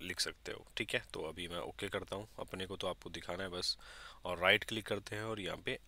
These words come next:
एडिट करते हैं, ठीक है। तो एडिट करने के लिए हमें यहाँ पे जाना है प्रेफरेंस के अंदर, सॉरी, पॉलिसीज के अंदर, और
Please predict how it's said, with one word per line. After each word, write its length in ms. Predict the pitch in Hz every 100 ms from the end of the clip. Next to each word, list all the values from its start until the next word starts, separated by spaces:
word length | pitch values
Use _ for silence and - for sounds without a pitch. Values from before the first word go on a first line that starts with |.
| -
एडिट 280 | 101 87 -
करते 300 | - - -
हैं, 80 | - - - - - - -
ठीक 180 | 113 -
है। 60 | 113 - - - - - -
तो 300 | 107 107 -
एडिट 280 | 104 120 123
करने 300 | 127 123 123
के 120 | 120
लिए 160 | 117 117
हमें 260 | 107 113
यहाँ 140 | 107 98
पे 140 | 98
जाना 220 | 98 95
है 120 | 98
प्रेफरेंस 600 | 101 - 90 - 104 110
के 120 | - 117
अंदर, 320 | 104 113 127 - - - - - -
सॉरी, 340 | - 90 92 - - - - -
पॉलिसीज 440 | 92 - 120 120
के 100 | -
अंदर, 280 | 101 104 120 - - - - -
और 300 | 87 87 87